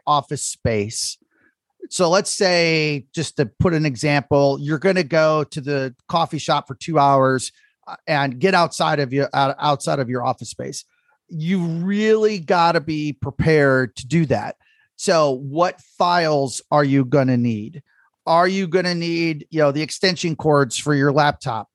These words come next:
Is your phone charged up? Is there, wh-, what other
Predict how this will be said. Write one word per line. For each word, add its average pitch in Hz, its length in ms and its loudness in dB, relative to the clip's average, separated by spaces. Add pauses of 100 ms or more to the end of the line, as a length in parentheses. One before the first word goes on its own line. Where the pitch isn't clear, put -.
(100)
Is 165 240 -4
your 175 180 -2
phone 170 540 0
charged 131 520 0
up? 113 280 -2 (360)
Is 175 340 -2
there, 151 640 0 (140)
wh-, 170 180 -2
what 175 420 2
other 190 440 2